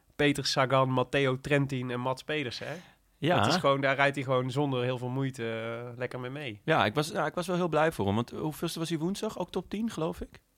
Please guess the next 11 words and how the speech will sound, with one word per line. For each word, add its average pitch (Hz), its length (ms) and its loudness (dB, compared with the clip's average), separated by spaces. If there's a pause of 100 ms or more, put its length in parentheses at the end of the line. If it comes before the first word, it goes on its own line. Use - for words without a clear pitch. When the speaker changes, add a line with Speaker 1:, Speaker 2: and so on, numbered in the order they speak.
Speaker 1:
Eh, 123 480 -4
weet 123 180 -6
ik 110 60 -8
niet 110 120 -8
meer. 107 220 -12 (200)
Speaker 2:
Dacht - 280 -8
ik. 190 180 -8
Ik - 120 -14
dacht 147 140 -8
dat - 100 -14
hij 135 80 -8